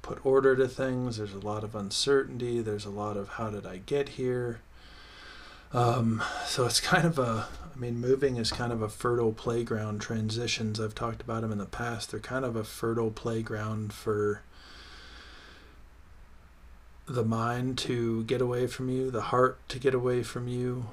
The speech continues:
um, to live in fear. And for me, you know, I, <laughs> I love that poem, and I think my head and my heart kind of work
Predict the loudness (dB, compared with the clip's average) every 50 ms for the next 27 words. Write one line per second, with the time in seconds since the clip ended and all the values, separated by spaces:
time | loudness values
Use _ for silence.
0 | -8 -8 -8 -6 -6 -6 -6 -6 -6 -8 -8 -12 -16 -20 -20 -20 -20 -20 -20 -20
1 | -20 -20 -20 -20 -20 -18 -16 -16 -16 -16 -16 -18 -20 -20 -20 -20 -18 -12 -6 -2
2 | 0 2 2 2 2 0 -2 -4 -4 -2 0 2 4 4 4 4 2 2 0 -2
3 | -6 -8 -12 -10 -8 -6 -6 -2 -2 -2 0 4 6 6 6 6 6 4 2 0
4 | 0 0 0 0 0 0 -2 -4 -4 -2 2 2 2 2 0 -2 -2 -2 -2 -2
5 | 0 0 0 0 0 0 0 -2 -2 -2 -2 0 0 0 0 0 0 0 -2 -2
6 | -2 -2 -2 -2 -4 -8 -12 -14 -16 -16 -16 -14 -14 -14 -14 -14 -16 -18 -12 -6
7 | -4 -4 -2 0 0 0 2 2 2 2 2 0 0 0 2 2 2 2 0 -2
8 | -4 -2 0 0 0 -2 -2 -2 0 2 2 2 0 -4 -10 -14 -14